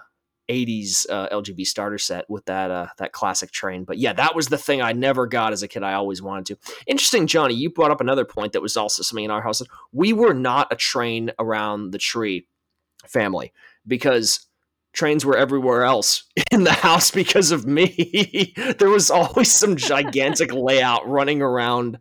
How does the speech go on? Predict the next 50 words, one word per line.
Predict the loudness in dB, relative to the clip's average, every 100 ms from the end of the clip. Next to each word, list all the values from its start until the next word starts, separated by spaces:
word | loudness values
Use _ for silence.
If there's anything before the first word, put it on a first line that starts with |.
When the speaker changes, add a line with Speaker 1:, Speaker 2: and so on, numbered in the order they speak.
| -16 -20 -6
Speaker 1:
the | -4
family | 0 2 4 4 4
room | 4 2
or | 2
the | 2 2
rec | 0 0 0
room | 0 0
or | 0
something | 0 0 0 0
on | 0 0
the |
floor, | -2 -2 0 2 2 2
whether | 2 2
it | 0
was, | 0 0 -2 -2
I |
don't | -2 -2
know, |
you | -2 -2
know, | -2
wooden | 0 2 2 2
railway | 0 0 2 2 2
or | 2
if | 0
it | -4
was | -2 0
O | 0
scale | 0 0 0 0 0 0
or, | 0 -2 -4
or | -4 -2
H | -2 -2 -2
O. | 0 0 -2 -4 -14 -6
'Cause | -2 -2 -2
as | 0
I've | 0 2
said | 2 2
before, | 0 0 0
we | 2
all | 2 2
had | 0
that | -2 -6
phase | -2 0 0 -2
where | -4 -4
we | -4 -6
just, | -4 -2 -2 -4 -10 _ _ _
every, | 0 4 4 4
we | 4 2
had | 2 2 2
to |
have | 0 2 0